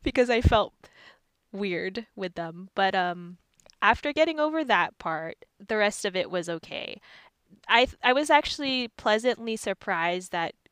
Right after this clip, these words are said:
you know, getting into the movie theater, you know, having my, uh, ticket scanned and getting settled into the theater, I thought that would feel awkward or weird, but I was, no, it was fine.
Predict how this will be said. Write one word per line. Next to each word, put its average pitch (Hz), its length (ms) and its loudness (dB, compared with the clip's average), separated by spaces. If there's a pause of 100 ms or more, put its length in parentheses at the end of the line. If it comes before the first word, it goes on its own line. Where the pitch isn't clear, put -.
(160)
you 185 120 -14
know, 170 280 -12
getting 196 360 -2
into 190 200 -12
the 185 100 -8
movie 180 300 -10
theater, 165 600 -10 (320)
you 175 100 -20
know, - 260 -16
having 180 580 -6
my, 165 440 -8 (460)
uh, - 240 -8 (100)
ticket 277 360 -6
scanned 226 640 0
and 175 320 -6 (200)
getting 208 280 -2
settled 202 360 -2
into 196 380 -6
the 175 420 -4
theater, 180 680 -6 (340)
I 196 100 -2
thought 190 240 0
that 175 160 -2
would 185 140 -4
feel 226 400 -4
awkward 247 400 0
or 254 140 0
weird, 262 320 -2
but 196 140 0
I 196 80 2
was, 202 340 -8 (260)
no, 302 200 -8 (120)
it 262 120 -6
was 294 120 -8
fine. 330 260 -10